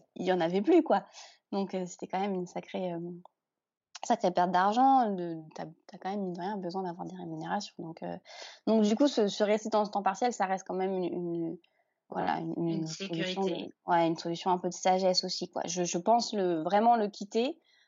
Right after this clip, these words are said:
Speaker 1: Euh, dans un an. Enfin, je, je me dis, « Allez, il faudra que je trouve le courage. » D'autres le font, donc, euh, il faudra que je trouve le courage de le quitter. Je pense que, pour ma part, c'est, voilà, un... c'est pas que j'aime encore un petit peu ce travail-là, même s'il y a des choses que j'aime, c'est sûr, il y a quand même des petites choses que j'aime, mais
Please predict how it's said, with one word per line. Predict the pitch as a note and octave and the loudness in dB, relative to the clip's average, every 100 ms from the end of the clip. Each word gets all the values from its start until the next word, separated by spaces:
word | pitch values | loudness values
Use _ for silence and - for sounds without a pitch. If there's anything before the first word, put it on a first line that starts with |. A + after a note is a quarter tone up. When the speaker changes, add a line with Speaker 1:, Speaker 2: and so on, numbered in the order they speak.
| _ | _
Speaker 1:
Euh, | F#3 F3 | -2 0
dans | F3 F#3 F#3+ | 2 2 4
un | F#3+ | 4
an. | G3 | 2
Enfin, | B3+ F3+ F3 | 2 0 0
je, | |
je | E3 E3+ | -4 -4
me | F3+ | -4
dis, « | F3+ | 2
Allez, | F#3 E3 | 2 2
il | |
faudra | - E3+ | -4 -6
que | E3 | -6
je | |
trouve | - B3 | -2 0
le | G#3+ | 0
courage. » | G3+ G#3 F#3+ A#3+ | 2 4 4 4
D'autres | G3 A#3 A#3+ A3+ | 2 -2 0 -2
le | F3+ | -2
font, | - B3+ D4 | -2 -4 -2
donc, | A#3+ F#3+ | -2 -4
euh, | F3 E3 | -4 -6
il | F3+ _ _ _ _ | -8 _ _ _ _
faudra | G3+ | -2
que | G3 | -2
je | |
trouve | - A#3+ | -4 -2
le | G3+ | -2
courage | G3+ A3 A#3+ | 2 4 4
de | A3 | 2
le | |
quitter. | G#3 A3+ | -4 -6
Je | C#4 | -2
pense | C#4+ C#4+ | 0 0
que, | C4+ A3+ - _ _ _ | 0 -2 -6 _ _ _
pour | - | -2
ma | B3 A#3+ | 0 2
part, | D4 - | 0 -2
c'est, | A3+ | -4
voilà, | G#3+ F3+ - | -2 -2 -2
un... | G3 F#3 F#3+ _ _ _ _ _ _ | -2 0 -2 _ _ _ _ _ _
c'est | - - | -8 -2
pas | A#3+ D4 | 2 2
que | |
j'aime | B3+ B3 C#4 | 2 2 2
encore | B3+ C4 | 2 2
un | A#3+ | 2
petit | A3+ - | -2 -8
peu | A#3 | -12
ce | |
travail-là, | - A#3 A3 A3 A3 D#4 | -2 2 4 4 0 0
même | A#3+ G3+ | -2 -4
s'il | - | -4
y | F3+ | -6
a | |
des | F3 | -4
choses | - B3 | 2 2
que | A#3+ | 2
j'aime, | A3+ A#3 F#3+ | 2 2 2
c'est | F3 F#3+ | -6 -10
sûr, | - A3+ - | -6 -8 -8
il | |
y | G3 | -6
a | |
quand | F#3 | -2
même | F#3 | -2
des | |
petites | F3+ - | -4 -6
choses | G3 | -6
que | G#3 | 0
j'aime, | G#3+ G#3 | 2 2
mais | F#3 F3 | 2 -2